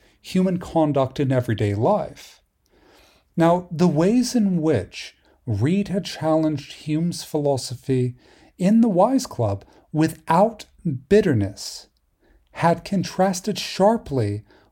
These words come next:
with Hume's view of that bigoted, silly fellow, James Beattie, which my colleague,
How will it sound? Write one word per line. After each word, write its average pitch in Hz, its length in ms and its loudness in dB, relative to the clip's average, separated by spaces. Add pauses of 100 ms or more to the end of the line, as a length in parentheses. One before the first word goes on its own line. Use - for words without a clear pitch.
with 151 220 0
Hume's 190 480 0
view 160 540 -4
of 135 180 -4
that 147 640 -2
bigoted, 190 540 0
silly 151 380 -2
fellow, 113 640 -2 (400)
James 127 480 0
Beattie, 107 500 -4 (1300)
which 156 320 0
my 151 180 2
colleague, 143 720 2